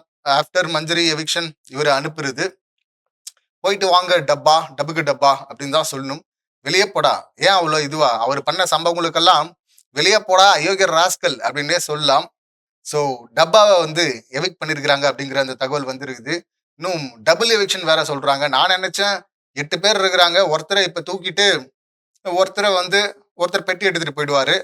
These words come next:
அப்புறம் ஆறு பேர், ஆறு பேர்ல ஒருத்தரை மிட் வீக் எவிக்ஷன் அப்படின்னு சொல்லிட்டு இந்த வாரம் பண்றேன்னு சொன்னாங்க. இல்லைன்னா அடுத்த வாரம் பண்ணுவாங்க போல இருக்கு அப்படின்னு நினைச்சா கடைசியில இந்த வாரமே டபுள் எவிக்ஷனா? என்ன ட்விஸ்ட் இருக்கு உள்ள அப்படின்னு சொல்லிட்டு தெரியல. வெயிட் பண்ணி பார்ப்போம் அடுத்த எவிக்ஷன் யாருன்னு சொல்லிட்டு. சீக்கிரமா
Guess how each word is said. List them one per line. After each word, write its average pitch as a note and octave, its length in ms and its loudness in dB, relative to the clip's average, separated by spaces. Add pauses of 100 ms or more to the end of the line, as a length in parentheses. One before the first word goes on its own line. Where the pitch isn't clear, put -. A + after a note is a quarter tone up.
அப்புறம் F3 300 2
ஆறு F3+ 200 6
பேர், E3+ 180 2 (100)
ஆறு F#3+ 200 2
பேர்ல G3 260 0
ஒருத்தரை D#3 300 -4
மிட் E3 220 -8
வீக் G3 220 -4
எவிக்ஷன் D#3 320 -6
அப்படின்னு C#3 220 -6
சொல்லிட்டு C3+ 280 -8
இந்த D3 180 -4
வாரம் F#3 240 4
பண்றேன்னு E3 340 -2
சொன்னாங்க. D3 280 0 (580)
இல்லைன்னா G3+ 220 2
அடுத்த F#3+ 240 0
வாரம் G3+ 180 4
பண்ணுவாங்க E3+ 340 2
போல D3 120 -4
இருக்கு C#3 160 -4
அப்படின்னு C#3 220 -8
நினைச்சா C#3 260 -2 (200)
கடைசியில D3 380 -6 (720)
இந்த F3 160 -2 (100)
வாரமே F#3+ 280 2 (120)
டபுள் F3 260 -2
எவிக்ஷனா? D3+ 400 -2 (400)
என்ன F#3+ 260 -6
ட்விஸ்ட் E3 320 -8
இருக்கு C#3+ 260 -8
உள்ள D3+ 200 -4
அப்படின்னு C3 240 -8
சொல்லிட்டு B2+ 220 -18 (100)
தெரியல. C#3+ 240 -2 (460)
வெயிட் G#3 200 0
பண்ணி G3 140 -2 (120)
பார்ப்போம் F#3 300 4 (100)
அடுத்த F3 300 -2
எவிக்ஷன் D#3+ 340 -2
யாருன்னு D3 300 2
சொல்லிட்டு. C3+ 280 -4 (580)
சீக்கிரமா G#3+ 400 4